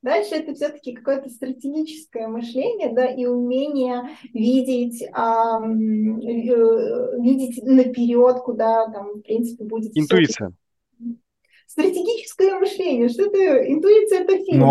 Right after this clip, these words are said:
Speaker 1: блин.
Speaker 3: одно с другим можно сметчить, ребят. Но мне так кажется, что одно без другого на самом деле плохо сосуществует. <laughs>
Speaker 1: Ну, окей, ладно, хорошо. Но стратегическую просто интуицию, ну, к-, ну ладно, и то, и то надо,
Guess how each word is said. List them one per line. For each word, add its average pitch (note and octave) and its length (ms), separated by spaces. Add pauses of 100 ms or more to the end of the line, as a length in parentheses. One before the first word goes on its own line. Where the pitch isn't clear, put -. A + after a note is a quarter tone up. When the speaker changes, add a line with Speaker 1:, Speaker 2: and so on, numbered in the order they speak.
Speaker 1:
блин. C#3+ 60
Speaker 3:
одно F#3+ 220
с E3+ 40
другим E3 380
можно D#3+ 340
сметчить, D#3 560
ребят. B2 460
Но A2+ 80
мне B2 180
так C3+ 200
кажется, B2+ 400
что - 260
одно B2 180
без E3 160
другого C3+ 480
на C#3 160
самом C3+ 320
деле C#3+ 220
плохо D3 320
сосуществует. C3 880 (100)
<laughs> - 760 (120)
Speaker 1:
Ну, F#4 160 (220)
окей, E3 560
ладно, A#3+ 560
хорошо. B3 540
Но C#4+ 200
стратегическую D#4 800
просто F#4+ 300
интуицию, E4+ 720
ну, G#4 240
к-, - 120
ну F#4+ 180
ладно, A3 280
и A#3 180
то, E4 120
и E4+ 100
то E4+ 200
надо, C4 500